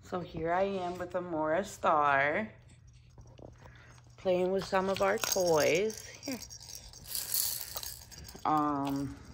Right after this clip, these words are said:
we just put our new outfit on that Daddy got us yesterday. And as you can see, she likes that little froggy ball. Is that your froggy ball?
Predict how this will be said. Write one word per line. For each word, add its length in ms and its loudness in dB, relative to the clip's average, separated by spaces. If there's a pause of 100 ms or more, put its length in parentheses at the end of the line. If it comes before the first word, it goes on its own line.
(340)
we 100 -6
just 280 -8
put 120 -2
our 100 0
new 240 -4
outfit 440 2
on 240 -2
that 120 -6
Daddy 280 2
got 220 2
us 200 0
yesterday. 880 0 (1300)
And 160 -10
as 120 -10
you 60 -12
can 220 -8
see, 180 -10
she 200 -10
likes 280 -6
that 200 -6
little 220 -6
froggy 480 -6
ball. 420 -4 (4000)
Is 120 -2
that 220 2
your 80 6
froggy 420 4
ball? 480 10